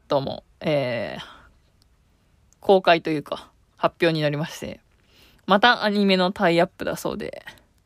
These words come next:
なんていうタイトルだったかな。えーと、不滅のあなたへというアニメのエヌエイチケー、Eテレ四月より放送中のアニメの主題歌として、ピンクブラッドという新曲が、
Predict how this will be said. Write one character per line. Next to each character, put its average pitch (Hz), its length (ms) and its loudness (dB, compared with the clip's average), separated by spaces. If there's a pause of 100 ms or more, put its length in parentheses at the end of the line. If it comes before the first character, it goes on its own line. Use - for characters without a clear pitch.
(920)
な 185 140 -2
ん 180 60 -4
て - 100 -12
い - 80 -8
う - 60 -12
タ - 120 -8
イ 131 60 -6
ト - 100 -16
ル 135 80 -8
だ - 60 -12
っ - 100 -18
た - 80 -18
か - 80 -8
な。 240 180 -2 (2250)
え 165 920 -8 (120)
ー - 80 -20
と、 214 160 -8 (480)
不 - 160 -2
滅 302 300 4
の 285 220 2
あ 220 120 2
な 233 120 2
た - 140 2
へ - 140 -4
と 156 100 -6
い 151 120 -6
う - 40 -8
ア 180 80 -2
ニ 151 120 -2
メ 151 100 -8
の 143 260 -8 (160)
エ 170 80 -4
ヌ 202 80 0
エ 226 40 0
イ 233 40 0
チ 226 60 -10
ケ 240 100 0
ー、 196 220 0
E 254 80 -6
テ 269 100 2
レ 254 120 2
四 311 120 -2
月 277 200 2
よ 175 60 0
り 165 140 -4
放 175 140 0
送 175 160 -2
中 180 140 0
の 170 60 2
ア 165 60 2
ニ 165 80 -4
メ - 260 -8 (520)
の 262 240 6
主 175 160 -2
題 208 160 6
歌 - 360 -10
と 151 140 -4
し - 140 -12
て、 151 180 0
ピ 175 180 -4
ン 180 120 0
ク 170 100 -2
ブ 160 60 0
ラ 160 120 4
ッ - 60 -8
ド - 100 -10
と 127 100 -10
い 135 120 -8
う - 60 -10
新 156 180 -6
曲 147 220 -4
が、 - 180 -4